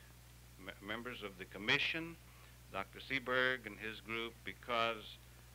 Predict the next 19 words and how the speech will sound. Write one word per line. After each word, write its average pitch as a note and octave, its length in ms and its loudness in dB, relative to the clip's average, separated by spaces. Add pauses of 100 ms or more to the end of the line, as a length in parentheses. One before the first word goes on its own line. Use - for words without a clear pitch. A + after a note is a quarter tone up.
(140)
they C3+ 120 10
have C#3+ 220 8
seen F3+ 160 8
fit E3 240 10 (640)
to G#2+ 120 0
provide B2 640 8
this B2+ 220 0
wonderful B2 480 2
facility A2 680 4 (680)
for A#2+ 120 8
the B2 120 6
research C3+ 440 6
program, A#2+ 760 6
not A2+ 140 8
only C#3+ 480 8 (100)
for A2+ 260 6
the G#2 120 0 (200)
Ames B2+ 260 -6
Laboratory, G2+ 880 0